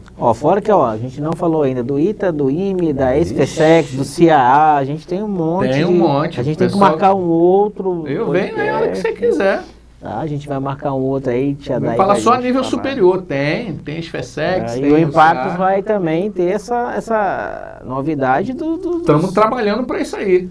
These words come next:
Speaker 2: Igual, é, tamo trabalhando pra quê? Reforço escolar.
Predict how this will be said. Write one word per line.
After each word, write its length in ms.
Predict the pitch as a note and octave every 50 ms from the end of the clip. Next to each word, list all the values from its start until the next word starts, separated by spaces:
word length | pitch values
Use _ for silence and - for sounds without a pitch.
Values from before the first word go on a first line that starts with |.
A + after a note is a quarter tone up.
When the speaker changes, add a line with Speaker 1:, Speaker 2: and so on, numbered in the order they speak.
| - - -
Speaker 2:
Igual, 400 | C#3+ C3+ E3 F3 E3 C#3+ - - - - - - -
é, 300 | - B2 B2+ B2+ A#2 G#2+ - - -
tamo 180 | - C#3 D#3 D#3+
trabalhando 500 | D#3+ E3 E3 E3 D#3 D3 D3+ E3 E3+ E3
pra 160 | F3 F3 D#3+
quê? 320 | D#3+ - B2+ A2 F#2 F2 F#2 - - - -
Reforço 800 | F#2 G#2 A2+ A2+ A2+ - - D#3 D#3 D#3+ D#3+ D#3 D#3 - -
escolar. 760 | G2+ - - - C#3+ B2 A#2+ B2 B2 B2+ B2+ B2+ B2+ B2+ C#3